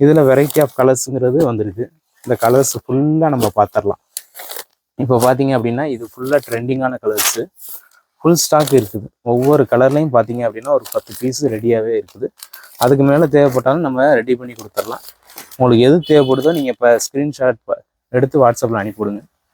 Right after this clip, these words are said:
அனுப்பிவிட்டீங்கன்னா, இமிடியேட்டா புக் பண்ணிடலாம். நெக்ஸ்ட் இப்ப நம்ம பார்க்க போற வெரைட்டி பார்த்தீங்க அப்படின்னா, கேட்டிலேயே வந்து கேட்டி, இது கேட்டி பார்டர் அப்படிம்பாங்க. இதுல பார்த்தீங்க அப்படின்னா, உடல் ஃபுல்லா பிரிண்ட் ஆயிருக்கும். இது வந்து with blouse saree. பியூர் காட்டன் தான், நல்ல குவாலிட்டி.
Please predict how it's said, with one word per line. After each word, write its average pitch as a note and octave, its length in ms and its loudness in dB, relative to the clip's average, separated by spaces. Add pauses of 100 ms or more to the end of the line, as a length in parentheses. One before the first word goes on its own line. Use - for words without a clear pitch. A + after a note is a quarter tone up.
(420)
அனுப்பிவிட்டீங்கன்னா, D3 560 2
இமிடியேட்டா B2+ 420 0
புக் G#2+ 280 -12
பண்ணிடலாம். G2 340 -8 (1400)
நெக்ஸ்ட் C#3 200 0
இப்ப D#3 100 2
நம்ம C3 200 2
பார்க்க B2+ 260 0
போற B2 240 2
வெரைட்டி A#2 240 -2
பார்த்தீங்க A2 340 -6
அப்படின்னா, G#2+ 280 -4 (280)
கேட்டிலேயே B2 560 0
வந்து A2 260 -10
கேட்டி, - 400 -6
இது A2 280 -12
கேட்டி B2 280 -6
பார்டர் A2 320 0
அப்படிம்பாங்க. G2 420 -8 (560)
இதுல C3 180 4
பார்த்தீங்க B2+ 420 0
அப்படின்னா, A2+ 240 -4
உடல் B2 360 -4
ஃபுல்லா B2 280 -4
பிரிண்ட் A2+ 240 -6
ஆயிருக்கும். G2 380 -8 (440)
இது C#3+ 140 6
வந்து C#3 200 2
with C3 200 -2
blouse C3 300 0 (140)
saree. F#2 240 -10 (840)
பியூர் C#3+ 160 2
காட்டன் G#2 360 -4
தான், A#2 120 -8
நல்ல A#2 340 -2
குவாலிட்டி. G2+ 360 -8